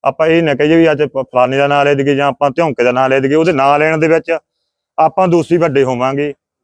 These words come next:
ਜੇ ਕੱਲ੍ਹ ਨੂੰ ਕੋਈ ਕਾਰਵਾਈ ਦੇ ਵਿੱਚ ਗੱਲ ਨਿਕਲਦੀ ਆ, ਸਾਡੀ ਤਾਂ ਹੱਥ ਜੋੜ ਕੇ ਬੇਨਤੀ ਆ, ਦੋਨੇ ਭਰਾ ਖੜੇ ਆ, ਇਹਨਾਂ ਦਾ ਮਾਂ ਪਿਓ, ਜੋ ਪਿਓ ਨਹੀਂ ਰਿਹਾ ਉਹਨੂੰ ਇਨਸਾਫ ਮਿਲਿਆ ਜਾਵੇ। ਬਾਕੀ ਸਾਡੇ ਇੱਧਰ ਨੂੰ ਰਸਤੇ ਜਾਂਦੇ ਆ, ਮੂਹਰੇ ਕੈਮਰੇ ਵੀ ਆਉਂਦੇ ਆ ਡੇਅਰੀ ਦੇ ਸਾਹਮਣੇ,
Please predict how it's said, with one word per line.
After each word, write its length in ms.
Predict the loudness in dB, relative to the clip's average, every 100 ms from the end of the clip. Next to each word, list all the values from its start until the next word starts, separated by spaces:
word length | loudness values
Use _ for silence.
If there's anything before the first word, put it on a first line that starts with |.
| _ -6
ਜੇ 100 | 0
ਕੱਲ੍ਹ 200 | 0 2
ਨੂੰ 80 |
ਕੋਈ 100 | 0
ਕਾਰਵਾਈ 400 | 2 2 2 0
ਦੇ 80 | 0
ਵਿੱਚ 140 | -2 0
ਗੱਲ 260 | 0 0
ਨਿਕਲਦੀ 440 | -4 -4 -4 -6 -12
ਆ, 40 | -20 _ _ _ _ _ _
ਸਾਡੀ 240 | -2 0
ਤਾਂ 180 | 0 0
ਹੱਥ 60 | 0
ਜੋੜ 220 | -2 0
ਕੇ 100 | -2
ਬੇਨਤੀ 400 | 0 -2 -2 -6
ਆ, 60 | -6
ਦੋਨੇ 360 | -4 -4 -2
ਭਰਾ 260 | -2 0 0
ਖੜੇ 260 | 0 0 0
ਆ, 180 | 0 -6 _ -10
ਇਹਨਾਂ 120 | -4
ਦਾ 60 | -2
ਮਾਂ 220 | 0 -2
ਪਿਓ, 300 | -4 -6 -6 _ _ _ _ _ 0
ਜੋ 160 | 0
ਪਿਓ 300 | 0 0 0
ਨਹੀਂ 240 | 0 0 2
ਰਿਹਾ 280 | 2 0 -4 _ -10
ਉਹਨੂੰ 140 | -8
ਇਨਸਾਫ 360 | -4 0 0 0
ਮਿਲਿਆ 260 | -2 0
ਜਾਵੇ। 240 | 0 0 0
ਬਾਕੀ 340 | 0 -2 -2
ਸਾਡੇ 300 | -2 0 0
ਇੱਧਰ 320 | -2 -8 -8
ਨੂੰ 140 | -2 0
ਰਸਤੇ 300 | -2 -4 -6
ਜਾਂਦੇ 260 | -6 -6
ਆ, 80 | -8
ਮੂਹਰੇ 260 | -4 -4 0
ਕੈਮਰੇ 320 | -2 0 -2
ਵੀ 100 | 0
ਆਉਂਦੇ 260 | 2 2
ਆ 20 | 2
ਡੇਅਰੀ 220 | 0 -2
ਦੇ 60 |
ਸਾਹਮਣੇ, 340 | -2 -4 -4